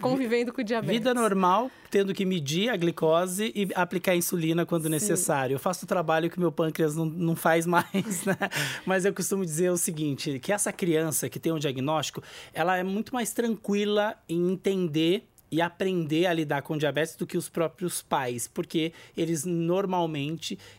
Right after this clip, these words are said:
Speaker 2: eles, eh, trazem a experiência deles, de uma pessoa que não tem o diabetes, né? Então, aí, eh, vem a culpa, vem outros sentimentos, e essa criança, ela vai lidar com o diabetes de acordo com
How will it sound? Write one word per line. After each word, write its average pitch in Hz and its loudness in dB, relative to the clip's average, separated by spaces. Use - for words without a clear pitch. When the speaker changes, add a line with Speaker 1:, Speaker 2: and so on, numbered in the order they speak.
Speaker 2:
eles, 156 -2
eh, 151 -6
trazem 165 0
a 180 2
experiência 190 0
deles, 160 0
de 143 -4
uma 147 -2
pessoa 180 0
que 185 -8
não 233 2
tem 170 2
o 143 -2
diabetes, 120 -4
né? 143 -4
Então, 185 0
aí, 175 0
eh, 156 0
vem 175 0
a 160 0
culpa, 196 0
vem 165 0
outros 190 2
sentimentos, 151 -4
e 190 2
essa 208 2
criança, 202 0
ela 175 2
vai 175 2
lidar 185 0
com 170 -4
o 151 0
diabetes 147 0
de 190 -2
acordo 202 0
com 254 -2